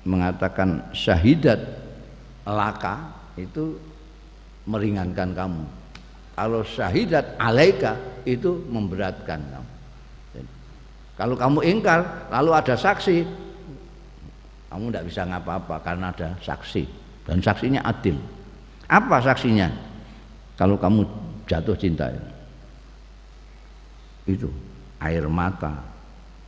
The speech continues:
dan gering. Kamu nggak apa-apa kok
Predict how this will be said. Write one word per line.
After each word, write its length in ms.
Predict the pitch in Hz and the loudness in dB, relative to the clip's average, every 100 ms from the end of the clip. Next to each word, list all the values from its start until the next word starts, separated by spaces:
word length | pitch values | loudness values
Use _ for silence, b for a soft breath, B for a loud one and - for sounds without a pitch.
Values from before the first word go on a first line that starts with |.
| - - - - - - | -20 -20 -20 -20 -20 -8
dan 160 | 76 76 | -4 -4
gering. 320 | - 73 71 62 - - - - - - - - - - - - - - - | -2 -2 -4 -6 -10 -18 -18 -20 -20 -20 -20 -20 -20 -20 -20 -20 -20 -20 -14
Kamu 320 | 87 101 107 | -4 0 0
nggak 140 | 78 85 | 0 -2
apa-apa 480 | 95 87 95 90 | -2 -2 -4 -6
kok 60 | - | -8